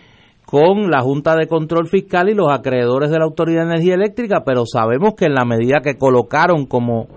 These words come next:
condición para que ese acuerdo entre en vigor, y en eso, como decía Sergio Marzuach ayer, la juez Swain ha sido bastante enfática,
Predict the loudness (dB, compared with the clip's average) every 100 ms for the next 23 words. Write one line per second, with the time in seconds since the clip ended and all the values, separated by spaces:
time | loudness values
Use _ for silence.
0 | -20 -20 -20 -12 2 4 4 0 2 2
1 | 2 2 2 0 0 -2 -2 0 2 2
2 | 4 2 2 0 0 0 4 4 2 0
3 | -16 -20 _ -20 _ -2 0 0 0 -2
4 | 0 0 0 -2 0 -2 0 0 2 2
5 | 0 0 0 0 0 0 0 2 0 0
6 | -2 0 -2 0 -2 -2 0 2 0 -2
7 | -4 -4 -2 -2 0 -2 -2 -4 -8